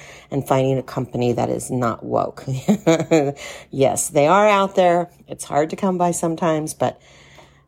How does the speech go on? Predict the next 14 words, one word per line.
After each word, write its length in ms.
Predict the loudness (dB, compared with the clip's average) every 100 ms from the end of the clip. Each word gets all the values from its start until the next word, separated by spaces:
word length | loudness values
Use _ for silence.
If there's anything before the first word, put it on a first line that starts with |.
| -8
that's 420 | 0 2 0 0
where 160 | 0 0
to 80 |
find 360 | 0 -4 -4 -6
those 360 | -10 -8 -8 -2
anti-woke 760 | 0 0 0 2 4 2 0 -10 _ _ _ _ _
companies 540 | -6 -6 -2 0 0 0
to 140 | -6
work 280 | -2 -2 -2
for. 280 | -6 -6 -2
Good 160 | -2 0
luck 180 | -2 -4
to 140 | -6 -2
you 280 | 0 0